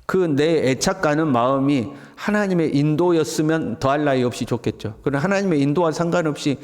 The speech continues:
인간적으로 그럴 수도 있어요. 그러나 내가 애착을 가졌고 정성을 쏟아부었다고 그래서 그 결과까지도 좋을 거라는 기대를 하면 안 된다, 이 말이죠.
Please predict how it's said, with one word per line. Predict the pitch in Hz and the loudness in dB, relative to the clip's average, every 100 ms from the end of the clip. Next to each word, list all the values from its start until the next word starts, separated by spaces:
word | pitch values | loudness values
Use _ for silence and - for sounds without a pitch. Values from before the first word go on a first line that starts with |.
| - - | -14 -4
인간적으로 | 156 170 196 180 165 165 | -2 0 0 0 0 0
그럴 | 165 165 | -2 -4
수도 | 185 170 151 | -4 -4 -4
있어요. | - 117 104 - - - - - - - - - - - - - | -2 -2 -4 -6 -18 -20 -20 -20 -20 -20 -20 -20 -20 -20 -20 -4
그러나 | 127 127 110 - - - | 0 0 0 -6 -18 -10
내가 | 120 135 127 - | -2 0 0 0
애착을 | 139 - 165 151 143 | -2 0 0 0 0
가졌고 | 131 127 131 165 165 151 | 0 -2 -2 -2 -2 -4
정성을 | - 139 135 160 151 | 0 0 2 0 0
쏟아부었다고 | 147 170 175 160 147 147 143 110 | 0 0 -2 0 -2 0 -2 0
그래서 | 113 107 - 107 - - - - | 0 0 0 -2 -4 -18 -20 -8
그 | - 208 202 | -2 0 0
결과까지도 | 151 143 147 170 170 - 165 156 165 214 202 220 214 - | 0 2 2 0 -2 -2 0 0 2 0 -2 -6 -14 -8
좋을 | - 170 160 160 | 0 2 2 0
거라는 | 151 139 147 139 | 0 0 -2 -4
기대를 | - 123 131 123 | -4 -2 0 0
하면 | 131 131 | -2 -2
안 | - 107 | -4 -2
된다, | 117 120 | -2 -2
이 | 104 | -2
말이죠. | 113 101 - | -4 -10 -18